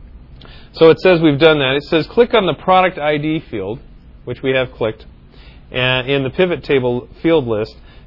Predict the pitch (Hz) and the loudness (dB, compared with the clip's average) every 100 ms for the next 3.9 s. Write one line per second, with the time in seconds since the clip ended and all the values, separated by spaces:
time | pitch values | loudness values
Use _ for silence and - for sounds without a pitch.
0 | - 202 202 - 127 135 180 - - 170 | -6 -2 -2 -2 0 0 -2 -6 -2 2
1 | 165 180 175 131 120 101 127 135 156 156 | 4 2 -2 -8 -10 -4 2 2 2 -4
2 | 143 139 123 135 131 156 170 170 147 143 | -6 -6 -8 -12 -8 -8 -8 -6 -2 -2
3 | - 123 101 98 104 107 - 101 | -4 -8 -6 -6 -6 -8 -8 -10